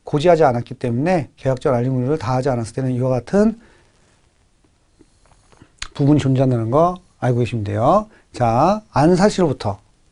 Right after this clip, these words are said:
일월 이내에 그 계약을 체결한 날로부터 삼 년 내에 한해서 그 계약을 해지할 수 있습니다. 자, 그러면 고지의 의무, 계약 전 알림 의무는 누가 그 의무를 집니까?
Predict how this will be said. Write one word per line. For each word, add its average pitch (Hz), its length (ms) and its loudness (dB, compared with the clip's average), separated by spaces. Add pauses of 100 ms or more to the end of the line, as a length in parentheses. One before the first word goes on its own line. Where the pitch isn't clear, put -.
(140)
일월 170 320 6
이내에 127 500 0
그 143 160 -8
계약을 135 380 0
체결한 226 480 2
날로부터 160 640 0
삼 220 340 0
년 214 300 2
내에 123 240 0
한해서 160 680 2
그 - 140 -8
계약을 120 340 -6
해지할 190 300 -2
수 160 160 -6
있습니다. 139 800 0 (920)
자, 180 440 4 (480)
그러면 214 540 4
고지의 226 380 0
의무, 147 360 -2
계약 185 280 2
전 190 120 -4
알림 160 240 0
의무는 170 640 -2
누가 175 420 2 (140)
그 175 100 -4
의무를 151 300 -2
집니까? 127 500 -6